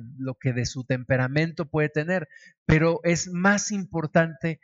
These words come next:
lo que se hace de esa persona, lo que Dios puede hacer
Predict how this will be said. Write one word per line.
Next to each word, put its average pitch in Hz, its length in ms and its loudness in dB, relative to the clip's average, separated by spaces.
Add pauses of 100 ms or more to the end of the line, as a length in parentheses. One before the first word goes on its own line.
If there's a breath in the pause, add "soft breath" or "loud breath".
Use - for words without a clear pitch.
(160 loud breath)
lo 139 320 -2
que 147 100 0
se 143 360 -4
hace 165 580 -6 (240)
de 135 140 -2
esa 131 200 -6
persona, 113 580 -8 (180)
lo 147 140 -2
que 165 160 2
Dios 185 400 0
puede 190 260 0
hacer 165 400 -2